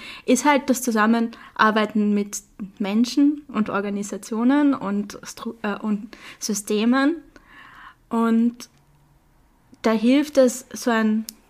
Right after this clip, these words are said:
Set an Grundstrukturen, die ich auch an die unterschiedlichen Sachen anpassen kann, zu haben. Also ich sehe da ein bisschen die Strukturen,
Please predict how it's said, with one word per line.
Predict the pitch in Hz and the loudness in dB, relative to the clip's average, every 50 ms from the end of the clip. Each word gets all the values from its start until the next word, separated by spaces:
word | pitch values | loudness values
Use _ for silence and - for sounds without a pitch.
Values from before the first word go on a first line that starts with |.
| _ _ - - _ | _ _ -20 -20 _
Set | - - - 247 254 - - - - | -8 -2 0 0 0 0 -2 -6 -4
an | 226 226 220 226 220 220 - | -2 0 0 0 0 -2 -6
Grundstrukturen, | - - - 285 320 311 - - 247 240 - - 247 240 247 254 262 262 254 | -6 -2 0 0 0 0 -2 -2 -4 -4 -4 -2 0 2 4 4 4 4 4
die | 254 247 226 | 2 2 2
ich | 220 220 - - - - - - - - | 2 0 -4 -12 -20 -20 -20 -16 0 4
auch | 220 233 262 269 - | 6 6 6 6 6
an | - 262 247 | 4 4 6
die | 233 233 - | 6 6 6
unterschiedlichen | 269 285 294 - 277 254 - 247 233 240 240 - 240 | 6 6 6 6 2 0 0 0 0 0 0 0 -2
Sachen | 220 226 208 220 - 262 233 214 - | 0 0 -2 0 0 0 0 0 0
anpassen | - 214 220 220 - 175 180 190 - - 196 190 | 2 2 2 2 0 -2 -4 -4 -4 -6 -6 -8
kann, | 190 - 202 185 185 185 - | -8 -8 -8 -8 -8 -8 -10
zu | - - 190 180 | -10 -10 -10 -8
haben. | 175 170 170 175 190 180 190 196 - - - - - - - _ | -6 -6 -6 -6 -6 -8 -10 -12 -14 -18 -20 -20 -20 -20 -20 _
Also | - - 196 - 208 | -8 -6 -4 -2 -2
ich | 208 208 | -4 -2
sehe | - 233 226 | -2 -2 0
da | 233 247 | 2 2
ein | 233 233 | 2 2
bisschen | 247 240 240 254 240 | 0 -2 -2 -2 -2
die | 226 233 226 | -2 -2 -4
Strukturen, | 226 - - 226 220 - - 233 240 254 269 269 262 | -4 -6 -6 -8 -8 -6 -4 0 4 6 6 6 4